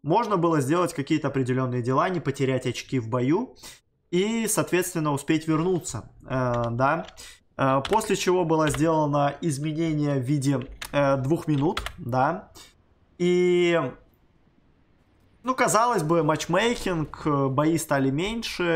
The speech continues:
особо в пробитвах никто не играет, но всё равно же есть игроки, которые участвуют в пробитвах. И очевидно, что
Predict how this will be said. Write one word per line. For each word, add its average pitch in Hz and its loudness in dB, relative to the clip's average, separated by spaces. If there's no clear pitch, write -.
особо 143 0
в - -10
пробитвах 135 -2
никто 131 -6
не 135 -2
играет, 226 -2
но 151 -4
всё 151 -4
равно 147 0
же 127 -2
есть 127 -2
игроки, 123 -4
которые 123 -2
участвуют 123 -6
в - -20
пробитвах. 170 -6
И 185 2
очевидно, 180 0
что 156 0